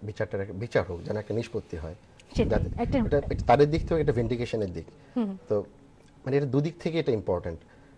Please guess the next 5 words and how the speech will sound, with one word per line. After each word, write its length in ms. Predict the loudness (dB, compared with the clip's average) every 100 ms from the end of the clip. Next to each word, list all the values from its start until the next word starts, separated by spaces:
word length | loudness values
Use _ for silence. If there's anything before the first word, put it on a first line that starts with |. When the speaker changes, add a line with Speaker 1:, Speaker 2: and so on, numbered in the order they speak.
| -20 -2
Speaker 1:
আর 260 | 0 0 -4 -20 -20 -20 -14 -6
মানে 200 | -4 -4
এই 220 | -2 -2 -4 -12 -20 -20 -20 -10 2
গোলাম 220 | 4 4
আজমের 400 | 2 2 2